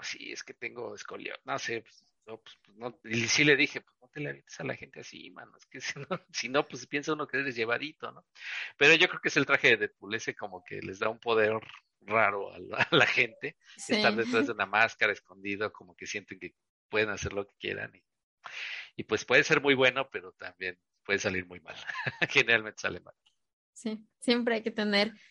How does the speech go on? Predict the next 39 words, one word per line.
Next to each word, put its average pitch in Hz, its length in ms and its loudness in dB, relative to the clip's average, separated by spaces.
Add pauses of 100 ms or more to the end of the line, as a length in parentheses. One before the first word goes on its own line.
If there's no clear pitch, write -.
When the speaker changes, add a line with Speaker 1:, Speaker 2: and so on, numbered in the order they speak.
(160)
Speaker 2:
cuidado 240 480 8
y 220 240 0
lo 240 180 0
que 247 80 -2
siempre 269 260 -2
se 294 100 2
les 214 220 0
dice, 254 400 -2
que, 202 440 -2
pues, 208 180 -6
mantengan 226 500 2
el 208 120 4
respeto, 190 920 2
porque - 200 -6
al 185 80 0
final 202 380 -2
de 226 140 -2
cuentas, 220 640 2 (560)
pues, 220 240 -4
todos 277 400 8
estamos 240 580 4 (260)
en 220 220 2
la 202 160 4
convención 208 720 2
disfrutando 220 640 2
del 214 160 6
momento 214 640 2
y, 214 60 2
pues, 190 360 -10
tampoco 190 400 -2
se 190 180 4
vale 185 420 6
que, - 340 -14 (100)
que 208 100 -2
existan 214 440 -4
ese 208 160 -6
tipo 208 240 -2
de 156 160 2
cosas. - 580 -2